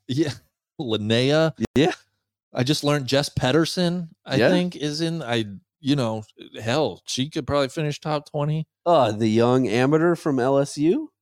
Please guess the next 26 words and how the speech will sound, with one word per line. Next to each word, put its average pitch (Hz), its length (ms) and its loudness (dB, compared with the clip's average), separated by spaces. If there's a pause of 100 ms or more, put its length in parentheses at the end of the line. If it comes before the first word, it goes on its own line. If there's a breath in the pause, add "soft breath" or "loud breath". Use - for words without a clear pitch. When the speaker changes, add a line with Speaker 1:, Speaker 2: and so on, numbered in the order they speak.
(140)
Speaker 2:
Um, 110 640 -2
Speaker 1:
Ingrid 131 280 0
Lingblad. 151 800 2
Speaker 2:
<laughs> - 80 -6
Ingrid 151 360 2
qualified. 180 640 2
She's - 300 -12
not 127 360 0
playing 175 460 0 (360)
in 131 120 -2
the 127 100 2
U 139 180 4
S 143 200 2
Am 131 240 0
this 165 180 -4
week 170 160 -4
because 131 260 -4
she 131 100 -4
qualified 131 600 0
to 131 60 -6
play 113 300 -2
here 117 160 0
in 127 100 -2
this 135 180 -4
major 104 380 -2
championship. 131 640 -4